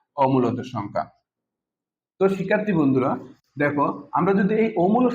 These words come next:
সম্বন্ধে এই কয়েকটা বিষয় যদি আমরা খুব সুষ্ঠুভাবে ধারণা রাখতে পারি, তাহলে এই অমূলক এই ছাড়া বাকি সবগুলা সংখ্যা হচ্ছে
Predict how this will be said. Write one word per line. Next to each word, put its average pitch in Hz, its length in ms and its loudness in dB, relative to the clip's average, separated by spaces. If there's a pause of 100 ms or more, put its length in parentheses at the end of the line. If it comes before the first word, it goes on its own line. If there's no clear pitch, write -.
সম্বন্ধে 165 420 2 (320)
এই 190 160 2
কয়েকটা 156 360 -2 (100)
বিষয় 156 280 0
যদি 156 180 0
আমরা 131 160 0 (500)
খুব 170 160 0 (360)
সুষ্ঠুভাবে 165 600 0 (120)
ধারণা 151 320 0
রাখতে 131 300 -4
পারি, 123 160 0 (300)
তাহলে 143 200 0 (300)
এই 202 80 4 (220)
অমূলক 226 360 2 (120)
এই 175 60 4 (320)
ছাড়া 160 260 6 (300)
বাকি 156 340 2
সবগুলা 175 460 0
সংখ্যা 135 220 -4
হচ্ছে 262 160 -6